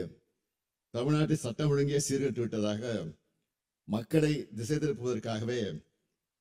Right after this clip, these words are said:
வீண் புரளிகளை கிளப்பாமல், எதிர்க்கட்சி தலைவராக இருந்தாலும் அவர் கூட்டணி வைத்திருக்க, கூட்டணி வைக்க துடித்து கொண்டிருக்கக்கூடிய கட்சியாக இருந்தாலும் ஆக்கப்பூர்வமான அரசியல் செய்ய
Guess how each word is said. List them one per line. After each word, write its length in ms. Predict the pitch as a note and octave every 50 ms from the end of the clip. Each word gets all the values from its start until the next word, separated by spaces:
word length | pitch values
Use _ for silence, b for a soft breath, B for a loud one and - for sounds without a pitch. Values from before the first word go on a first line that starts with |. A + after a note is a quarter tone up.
| - G2+
வீண் 260 | C#3 D#3+ D#3+ E3 D#3+
புரளிகளை 440 | - - C3 C3+ C3+ C3 B2 A#2+ A2+
கிளப்பாமல், 580 | - G#2 A2 A2 - A2+ A2+ A#2 B2 B2 A2+ G#2 F2 - - _ _ _ _ _ _ _ _ _ _ _ _ _ _ -
எதிர்க்கட்சி 440 | B2 D3 E3 E3 - E3+ D#3 C3+
தலைவராக 420 | G#2+ C#3 C3 C3 B2 B2 B2 A#2+ A2
இருந்தாலும் 440 | G#2+ A2 A2 A2 A2 A2+ B2 B2 - G#2+ - _ _ _ _ _ _ _ _ _ _ _ _ _ _ _ _ A2+
அவர் 200 | A#2 B2 A2+ A2 -
கூட்டணி 320 | D3+ E3 - D#3+ D#3 D3+
வைத்திருக்க, 580 | C#3 C3 C3+ B2+ - - B2+ A#2+ G#2+ - B2 - - _ _
கூட்டணி 300 | - C3+ - - D3+ C#3+
வைக்க 300 | C3 B2+ C3 - D#3 D#3
துடித்து 480 | - - C3+ C#3+ D#3 D#3+ - E3 E3
கொண்டிருக்கக்கூடிய 680 | C#3+ D3 C#3 C3 C3+ C3+ C#3 C3 A2 C3 A#2+ A#2+ G#2+ A2+ B2 C3+ - - - _ _ _ _ _ _ _ _ _ _
கட்சியாக 400 | C3 B2 - - C#3+ C3+ C3 B2+
இருந்தாலும் 400 | A#2 A2+ A2+ A2+ A2 A2+ G#2+ F#2+ F2 G2 - - - _ _ _ _ _ _ _ _ _ _ _ _ _ _ _ _ _ _ _ _ _ _ _ _ _ _ _ _ _ _ _ _ _ _ _ _
ஆக்கப்பூர்வமான 760 | C#3+ B2 D3 D3+ D3 - D#3 D3+ C3 C#3+ C3+ C#3 D3+ D#3 C#3 B2+
அரசியல் 320 | B2 A#2 C3+ C3+ A#2 A#2
செய்ய 160 | A#2 A#2+ B2